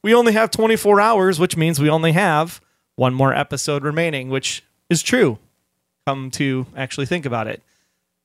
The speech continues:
Then we have this weird twist to the show, because if the oxygen is running out and it's really hard for certain people to breathe,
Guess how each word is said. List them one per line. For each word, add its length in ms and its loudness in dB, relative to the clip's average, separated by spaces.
Then 160 0
we 100 -2
have 200 -2
this 160 -2
weird 680 -2
twist 460 0
to 80 0
the 120 0
show, 360 0
because 640 -2
if 220 0
the 140 -2
oxygen 520 -4
is 160 -4
running 320 0
out 320 -2
and 140 -6
it's 200 -8
really 280 -2
hard 400 0
for 100 -2
certain 440 -2
people 280 -4
to 140 -6
breathe, 600 0